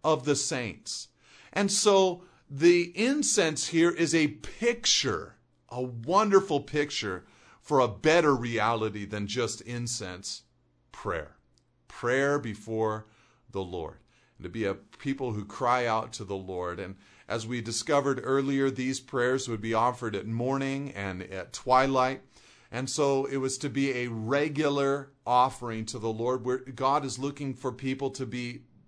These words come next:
prayerful on a regular, everyday kind of basis.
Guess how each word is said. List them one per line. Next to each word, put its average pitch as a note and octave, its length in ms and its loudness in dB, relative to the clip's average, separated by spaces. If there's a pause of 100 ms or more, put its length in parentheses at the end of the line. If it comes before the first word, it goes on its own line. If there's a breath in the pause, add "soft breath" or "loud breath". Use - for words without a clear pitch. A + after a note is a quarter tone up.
prayerful E3+ 800 0
on B2 220 -4
a A#2+ 140 -4
regular, C#3+ 1000 -2
everyday C3+ 880 -2 (420 soft breath)
kind B2+ 380 -4
of F#2 180 -4
basis. B2 680 -2